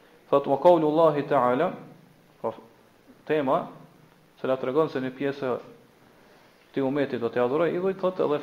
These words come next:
fjalët e Allahut subhanahu wa taala, fjalët e Allahut lartësuar, i cili thot: "Alam tara ila alladhina utu nasiban min alkitabi yu'minuna bil jibti wat taghut." I thot pejgamberi sa sa,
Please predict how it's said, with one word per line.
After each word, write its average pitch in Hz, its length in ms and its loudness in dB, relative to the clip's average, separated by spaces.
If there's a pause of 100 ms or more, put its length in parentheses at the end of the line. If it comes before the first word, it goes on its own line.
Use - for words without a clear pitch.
fjalët 170 300 2
e - 20 2
Allahut 143 400 2
subhanahu 135 380 -6
wa 127 60 -10
taala, 127 260 -6
fjalët 151 220 -4
e 139 40 -4
Allahut 143 320 -2
lartësuar, 147 380 -2
i 139 80 -8
cili 139 180 -6
thot: 160 240 -2
"Alam 147 300 0
tara 156 260 2
ila 147 120 -2
alladhina 151 560 -4
utu 156 440 -4 (600)
nasiban 147 500 -2
min 143 120 -2
alkitabi 147 600 0
yu'minuna 156 480 -4
bil 135 180 -6
jibti 151 300 -6
wat 120 180 -8
taghut." 120 340 -6 (120)
I - 80 -8
thot 185 220 0
pejgamberi 156 440 2
sa 139 140 -8
sa, 170 160 -8